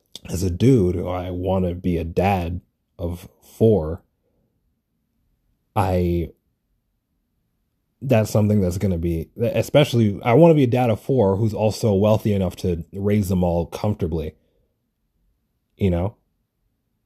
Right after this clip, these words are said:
in the, in New York City of all places, right? I wanna raise them comfortably in Manhattan, which means I'm gonna have to be making a, a,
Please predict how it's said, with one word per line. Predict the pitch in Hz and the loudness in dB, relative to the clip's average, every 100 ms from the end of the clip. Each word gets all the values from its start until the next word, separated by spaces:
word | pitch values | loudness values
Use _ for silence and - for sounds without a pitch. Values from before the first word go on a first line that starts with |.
| _ | _
in | - 113 104 101 | 2 4 2 -2
the, | 104 104 107 | -4 0 0
in | 127 120 | 2 2
New | 113 | 4
York | 113 107 92 | 2 2 0
City | - 101 | -2 0
of | 90 85 | 0 -2
all | 80 | -8
places, | - 73 76 69 - _ _ _ | -10 -14 -16 -18 -20 _ _ _
right? | 95 87 104 - _ - | -6 -4 -6 -10 _ 0
I | 120 | 2
wanna | 143 | 6
raise | 139 135 | 6 6
them | 131 110 | 4 -2
comfortably | - 131 131 123 123 | -2 -2 0 0 0
in | 123 117 | 0 0
Manhattan, | 110 104 107 87 80 | 0 0 -2 -4 -4
which | 92 - | -4 -2
means | 143 120 | 0 2
I'm | 101 104 | 2 0
gonna | 101 | 0
have | 95 95 | 0 -2
to | 98 | -2
be | 98 | 0
making | 95 107 104 92 87 - _ _ _ _ - | 2 2 2 0 -2 -6 _ _ _ _ -8
a, | 95 87 85 87 | -4 -2 -4 -6
a, | - 90 85 | -2 0 0